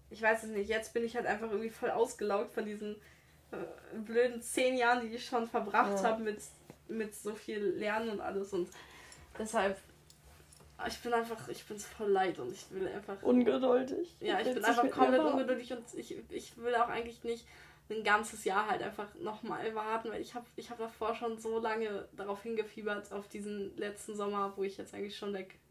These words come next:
Speaker 1: wäre.
Speaker 2: Hm.
Speaker 1: Ich hab so lange drauf hingefiebert und ich weiß, das ist voll scheiße, dass wir dann nicht gleichzeitig gehen, weil Muriels Plan ist ja jetzt, dass sie im nächsten Sommer <laughs> erst geht.
Speaker 2: Ja.
Speaker 1: Und, ähm,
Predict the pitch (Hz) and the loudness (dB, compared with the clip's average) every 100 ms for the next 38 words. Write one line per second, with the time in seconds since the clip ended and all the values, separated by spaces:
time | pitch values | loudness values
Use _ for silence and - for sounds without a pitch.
0 | _ 196 190 202 - - 214 196 196 190 | _ -8 -6 -8 -10 -10 -6 -4 -4 -4
1 | 190 185 - - 220 214 214 214 208 196 | -6 -10 -16 -14 -10 -4 0 0 0 -4
2 | 196 214 196 196 196 185 190 196 202 - | -6 -4 -4 -4 -6 -4 -4 -6 -8 -8
3 | - - - 214 - 226 226 226 - - | -16 -20 -20 -8 -2 -2 -2 -10 -14 -14
4 | 240 - 233 226 220 220 214 214 214 214 | -14 -10 -8 -8 -8 -10 -12 -12 -12 -12
5 | 214 208 208 - 208 202 - _ 202 202 | -10 -10 -10 -14 -12 -12 -14 _ -6 -4
6 | 226 - 202 196 196 196 196 190 - - | -8 -8 -6 -4 -2 0 -2 -4 -10 -16
7 | - 208 202 202 208 190 - - _ - | -10 -6 -6 -6 -10 -10 -12 -20 _ -20
8 | - - - 214 - - 196 190 190 196 | -20 -20 -20 -16 -14 -8 -6 -6 -6 -6
9 | - 196 196 202 214 220 - - 240 247 | -8 -6 -4 -2 -2 -4 -6 -4 -4 -4
10 | - - - - _ - - - 214 - | -10 -14 -20 -20 _ -20 -14 -6 -6 -6
11 | - - - - - - 214 208 202 202 | -12 -20 -20 -20 -20 -12 -8 -6 -6 -6
12 | - - 196 190 190 190 196 196 | -12 -8 -6 -6 -6 -8 -8 -10